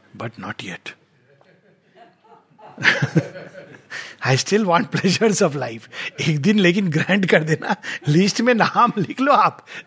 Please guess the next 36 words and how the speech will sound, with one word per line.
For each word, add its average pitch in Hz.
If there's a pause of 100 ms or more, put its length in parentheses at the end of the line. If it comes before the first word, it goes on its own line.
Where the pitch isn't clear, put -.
चाहिए 196
तो 233
मुझे -
वही, 196
लेकिन -
अभी 220
जितनी 226
जल्दी 202
भी -
नहीं 262
करना। - (800)
तो - (160)
एक 196
जगह 220
और 220
कहते 214
हैं 226
श्री 220
अरविंद, 285 (360)
"Yes 214
with 214
a 240
limping, 226 (420)
a 214
limping 302 (140)
yes - (1040)
with 196
a 175
no।" 165 (160)
मतलब 185
एक 214
और 226
तो 240
वो 240
यस 208
बड़ा, 202